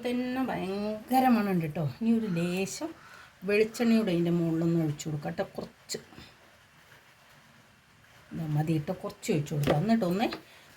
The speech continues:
നല്ലോണം ഒന്ന് ഇളക്കി കൊടുക്കാം. ഇനി ഈ കരിവേപ്പിലയും ഇതെല്ലാം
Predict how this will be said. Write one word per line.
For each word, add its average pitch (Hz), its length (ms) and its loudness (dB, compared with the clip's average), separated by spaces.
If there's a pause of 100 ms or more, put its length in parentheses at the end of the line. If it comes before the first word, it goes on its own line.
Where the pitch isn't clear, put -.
നല്ലോണം 170 400 2
ഒന്ന് 165 180 6
ഇളക്കി 156 320 2
കൊടുക്കാം. - 280 -8 (1700)
ഇനി 220 140 -2 (640)
ഈ 175 40 -6 (100)
കരിവേപ്പിലയും 165 680 2 (1300)
ഇതെല്ലാം 170 320 0